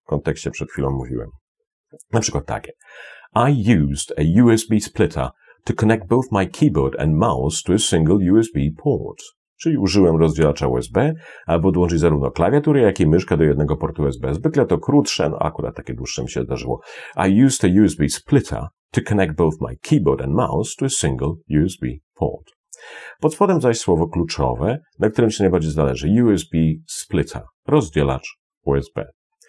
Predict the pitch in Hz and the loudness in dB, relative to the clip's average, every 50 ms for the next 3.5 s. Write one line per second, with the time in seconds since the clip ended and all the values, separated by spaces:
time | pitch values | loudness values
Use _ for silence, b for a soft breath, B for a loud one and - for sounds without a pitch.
0 | B B B B B B B B - 85 82 90 85 - - - 107 120 127 127 | B B B B B B B B -8 -4 -2 -2 -2 -2 0 -2 0 0 0 0
1 | 135 135 139 139 - - - _ _ _ - 67 67 73 82 - 208 - - - | 0 -2 -2 -2 -4 -10 -16 _ _ _ -10 -6 -2 -2 0 0 -2 -4 -4 -2
2 | 107 104 101 107 107 - _ _ _ - - - 80 76 73 73 - - 87 80 | -2 0 0 -2 -4 -8 _ _ _ -14 -6 -2 0 2 2 0 0 -2 0 0
3 | 73 73 71 60 58 - - - - - | 0 0 0 -4 -6 -10 -14 -18 -20 -20